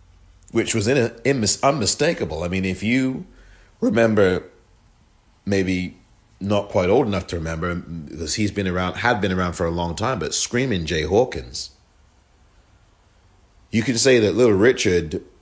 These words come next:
modeled himself after Screaming Jay Hawkins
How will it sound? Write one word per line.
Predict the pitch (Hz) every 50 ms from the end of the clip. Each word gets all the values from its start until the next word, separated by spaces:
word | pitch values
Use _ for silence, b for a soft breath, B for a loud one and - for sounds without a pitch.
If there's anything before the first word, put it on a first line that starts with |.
| _ _ _ _ _ _ _ _ _
modeled | 101 104 110 117 120 127 123 117 110 107
himself | 113 107 101 101 - 110 101 95 92 87 80 - -
after | 101 110 113 113 - 95
Screaming | 92 - - - 117 107 101 104 98 92
Jay | 85 92 92 85
Hawkins | 82 76 92 107 120 127 - - 71 73 71 71 - - - - -